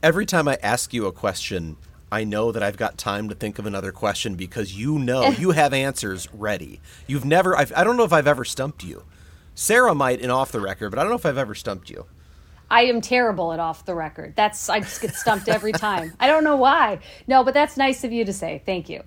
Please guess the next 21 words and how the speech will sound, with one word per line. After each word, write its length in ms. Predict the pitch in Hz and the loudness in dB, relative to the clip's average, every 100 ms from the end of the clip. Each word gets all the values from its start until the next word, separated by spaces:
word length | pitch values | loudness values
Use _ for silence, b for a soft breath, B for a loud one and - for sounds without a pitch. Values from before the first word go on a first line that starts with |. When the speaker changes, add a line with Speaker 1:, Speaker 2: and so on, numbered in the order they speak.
| - | -12
Speaker 1:
The 60 | 123 | -4
key 180 | 160 | 0
is 80 | 143 | 0
to 160 | 135 - | 0 -2
ask 220 | 113 - | -4 -2
you 140 | 120 110 | 0 0
about 260 | 98 - | 0 -2
things 280 | - 110 98 | -4 -6 -6
you've 140 | 101 | -6
been 140 | 92 95 | -6 -8
researching 540 | 101 120 98 87 87 | -6 -6 -6 -6 -10
for 160 | 87 101 | -8 -8
weeks, 340 | 160 131 87 | -4 -6 -4
and 100 | 107 | -6
then 120 | 98 98 | -4 -4
you'll 140 | 95 | -2
have 160 | 90 90 | -4 -6
an 80 | |
answer. 380 | 85 80 - - _ | -10 -12 -16 -20 _
Speaker 2:
Yeah, 420 | 269 285 214 214 175 B B | -10 -6 -4 -6 -12 B B
yeah. 320 | 254 226 170 | 0 0 -2